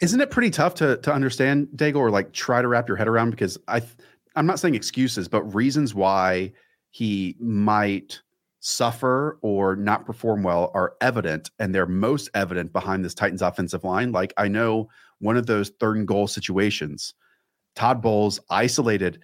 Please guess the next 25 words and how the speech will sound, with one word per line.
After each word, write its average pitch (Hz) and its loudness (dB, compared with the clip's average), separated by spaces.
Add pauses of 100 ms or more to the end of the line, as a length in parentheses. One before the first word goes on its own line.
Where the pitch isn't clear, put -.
(240)
three 143 -2
hundred 139 0
and 101 0
seventy 127 0
pound 110 0
Vita 110 2
Vea 87 0 (400)
next 107 -2
to 92 -2 (100)
left 117 -2
tackle 113 0
Andre 104 2
Dillard 90 -2 (180)
because 98 -2
he 110 0
knows 117 2
that 90 0
Dillard 104 0
can 101 -4
never, 113 0
ever 107 2
handle 101 0
a 104 2
bull 107 -2
rush. 85 -2